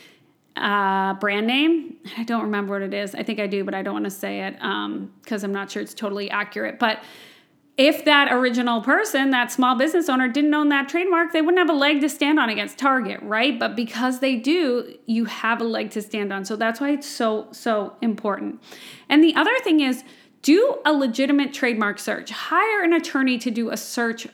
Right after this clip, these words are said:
for you to see if that name is being used. Clubhouse, the app, should have seen that there was a registered trademark called The Clubhouse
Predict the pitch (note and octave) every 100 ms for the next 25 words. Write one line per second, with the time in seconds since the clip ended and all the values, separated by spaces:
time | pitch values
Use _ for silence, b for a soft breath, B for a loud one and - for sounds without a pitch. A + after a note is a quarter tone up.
0 | - - A3 A#3 B3 D#4 E4+ E4+ B B
1 | B E4 E4 E4+ F#4+ F#4+ E4+ E4 C4 C4+
2 | B3+ B3 A3 A3+ A3+ A3 A3+ D#4 C4 -
3 | - - - E4+ F#4+ F#4+ G4 F#4+ D4+ -
4 | A#3 C4+ E4+ - - - F#4+ G#4+ G#4 -
5 | - F4+ F4 B3 A3 B3+ C#4+ B B B
6 | D#4+ E4+ F4 F4 D#4+ D4+ D#4 D#4 E4 C4+
7 | E4 D4 C#4 C4+ - C#4 A3 C#4 D4 C#4
8 | D#4 D#4+ D#4 A3 G#3 A3+ A3+